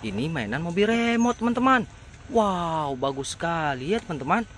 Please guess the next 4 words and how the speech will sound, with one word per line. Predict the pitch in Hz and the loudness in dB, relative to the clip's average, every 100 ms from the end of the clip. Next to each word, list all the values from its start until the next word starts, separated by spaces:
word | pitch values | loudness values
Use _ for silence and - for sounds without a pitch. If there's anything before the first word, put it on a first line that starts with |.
| - - - - | -20 -20 -20 -14
Wih, | 156 143 117 107 113 131 | -6 -4 -2 -4 -4 -4
lihat | 113 113 120 | -6 -8 -10
teman-teman. | 131 160 208 202 - - - - - - - - 101 | -8 0 2 2 -2 -12 -18 -18 -16 -18 -18 -14 -10
Wah, | 101 98 98 101 101 107 107 113 120 123 | -8 -6 -6 -8 -6 -6 -4 -4 -4 -4